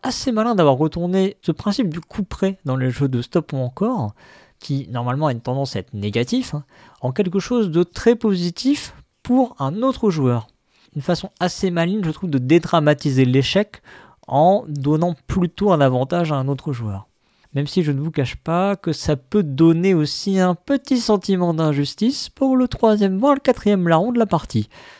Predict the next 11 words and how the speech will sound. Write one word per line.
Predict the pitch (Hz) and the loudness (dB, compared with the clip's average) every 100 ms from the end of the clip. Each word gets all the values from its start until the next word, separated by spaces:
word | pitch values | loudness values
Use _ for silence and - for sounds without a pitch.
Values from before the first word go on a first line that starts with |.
| _ _ - | _ _ -20
Ce | - | -4
qui | 269 | -2
fait | 370 | 2
l'attrait | 220 - 254 | 2 4 4
de | 180 | 4
Clé | - 190 | 2 0
Magique, | 180 202 196 285 - | 2 0 0 -2 -2
c'est | - - 202 - | -10 -2 -2 -2
aussi | 208 185 - 214 233 - _ | -6 -6 -6 -4 -6 -8 _
son | - - 156 | -14 -10 -8
suspense. | - 202 - - 160 147 - - | -8 -10 -4 0 0 -2 -8 -14